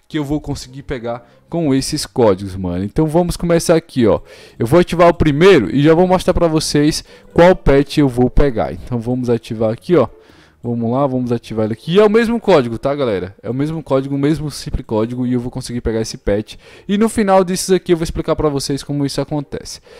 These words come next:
Ó, ativei aqui o código. Esse aqui é o código, tá vendo, galera? Esse aqui é o código, beleza?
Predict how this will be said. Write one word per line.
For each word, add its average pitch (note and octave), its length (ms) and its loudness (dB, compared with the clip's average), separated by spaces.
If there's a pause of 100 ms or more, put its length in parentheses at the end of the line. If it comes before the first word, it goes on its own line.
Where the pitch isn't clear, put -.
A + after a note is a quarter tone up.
(120)
Ó, G#2 160 -2
ativei B2 300 -4
aqui C#3+ 160 0
o C#3 60 2
código. D3 520 -2
Esse F3 240 4
aqui D#3 140 0
é C#3+ 40 6
o C#3 40 2
código, C3+ 500 0 (120)
tá A2 80 -6
vendo, C3 160 -4
galera? F2+ 320 -4 (420)
Esse D3 220 2
aqui C#3 160 -2
é - 20 6
o B2+ 60 2
código, A2+ 420 0
beleza? C#3 420 0